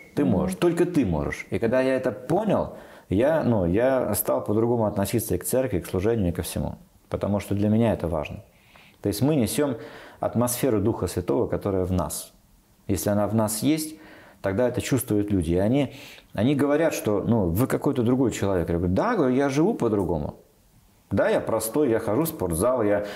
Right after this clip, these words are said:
Speaker 1: занимаюсь какими-то делами в обществе и так далее. Для меня все это самое. И там я проповедую людям».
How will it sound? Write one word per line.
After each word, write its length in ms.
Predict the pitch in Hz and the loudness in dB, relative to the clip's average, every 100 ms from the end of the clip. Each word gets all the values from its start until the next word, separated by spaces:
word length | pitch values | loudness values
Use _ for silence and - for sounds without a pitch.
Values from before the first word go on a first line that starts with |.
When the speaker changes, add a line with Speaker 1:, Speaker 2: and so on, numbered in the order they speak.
| - | -8
Speaker 1:
занимаюсь 420 | 92 104 110 143 - | -2 0 2 2 0
какими-то 380 | 90 101 98 | 0 2 2
делами 380 | 95 104 107 101 | 2 2 2 0
в 40 | 113 | 0
обществе 420 | - 120 - 107 | -2 -4 0 0
и 20 | |
так 180 | 98 98 | 0 0
далее. 240 | 120 120 | 0 0
Для 120 | 98 104 | 0 2
меня 300 | 113 123 120 - - | 2 2 0 -10 -6
все 180 | - | 0
это 160 | 120 113 | 0 0
самое. 420 | - 123 131 104 98 | 0 0 2 0 0
И 20 | |
там 300 | 107 156 170 | 0 0 2
я 100 | 156 | 0
проповедую 640 | 156 127 - 123 156 127 90 | 0 -2 0 0 2 2 2
людям». 320 | 85 80 | 0 0